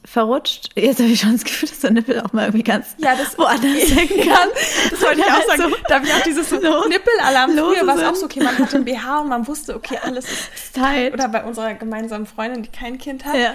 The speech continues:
Speaker 2: die trägt dann so einen Top, das habe ich auch, und sie trägt es ohne B H. Und dann dachte ich so kurz in meinem Kopf, "Hast du nicht Angst, dass was rausrutscht?"
Speaker 1: Ja.
Speaker 2: Und dann dachte ich, "Nee, hat sie nicht",
Speaker 1: Nee,
Speaker 2: weil da
Speaker 1: weil
Speaker 2: ist
Speaker 1: die ist
Speaker 2: alles
Speaker 1: einfach
Speaker 2: so
Speaker 1: tight.
Speaker 2: hoch straff und
Speaker 1: Und jetzt ist halt alles mal so
Speaker 2: und ich
Speaker 1: irgendwie
Speaker 2: müsste
Speaker 1: so.
Speaker 2: echt dann überlegen, okay, wie der B H ist und dann auch verrutscht das Top, dann sieht man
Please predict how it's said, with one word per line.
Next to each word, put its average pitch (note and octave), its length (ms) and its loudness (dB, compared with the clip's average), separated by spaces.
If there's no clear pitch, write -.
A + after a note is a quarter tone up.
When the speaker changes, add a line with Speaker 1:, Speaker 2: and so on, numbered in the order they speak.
Speaker 2:
die C#4 360 0
trägt D4 240 -4
dann A#3+ 120 -2
so A3 80 -8
einen A3 80 -6
Top, D#4+ 280 -10
das - 180 -10
habe A3 140 -10
ich - 180 -18
auch, B3+ 340 -4
und - 120 -4
sie - 80 -6
trägt C5 240 -10
es - 100 -16
ohne C#4 200 -4
B C#4+ 40 -8
H. C4+ 220 2
Und A3+ 80 -4
dann G#3+ 180 -6
dachte A#3+ 240 -8
ich - 60 -8
so B3 100 -4
kurz C4+ 200 -4
in B3+ 80 -10
meinem A3 140 -6
Kopf, C#4 160 -10
"Hast - 140 -10
du - 40 -10
nicht - 180 -12
Angst, G#3 220 -12
dass A3+ 160 -10
was G3+ 140 -14
rausrutscht?" D#4+ 300 2
Speaker 1:
Ja. E4+ 60 -2
Speaker 2:
Und G#3+ 140 0
dann A#3+ 120 0
dachte A3+ 220 -10
ich, - 120 -14
"Nee, A3 80 -4
hat C4+ 160 -12
sie - 100 -10
nicht", - 220 -8
Speaker 1:
Nee, C#4 60 2
Speaker 2:
weil C#4 120 2
da C#4+ 60 2
Speaker 1:
weil B3+ 60 4
Speaker 2:
ist A3+ 60 0
Speaker 1:
die - 40 0
ist - 140 -2
Speaker 2:
alles A#3+ 140 0
Speaker 1:
einfach - 120 -8
Speaker 2:
so - 100 0
Speaker 1:
tight. - 100 -2
Speaker 2:
hoch G4+ 240 2
straff F#4+ 360 0
und A#4 220 0
Speaker 1:
Und D#4+ 80 2
jetzt D#4 200 2
ist - 120 -4
halt D#4+ 100 0
alles B3+ 240 0
mal B3 160 0
so C4+ 60 2
Speaker 2:
und A#3 60 -2
ich A#3 100 2
Speaker 1:
irgendwie C#4 80 2
Speaker 2:
müsste C#4 160 0
Speaker 1:
so. B3 60 2
Speaker 2:
echt C4 200 -2
dann C#4+ 120 -2
überlegen, C4 420 -2
okay, B3+ 240 -10
wie A#3+ 80 -10
der G#3+ 140 -6
B G#3 120 -10
H G#3+ 240 -8
ist D#4 140 -2
und D4+ 60 2
dann C4 200 4
auch A3 200 -8
verrutscht A#3+ 280 -10
das A3+ 100 -10
Top, - 200 -14
dann A#3 160 -6
sieht A3+ 160 -14
man A3+ 320 -6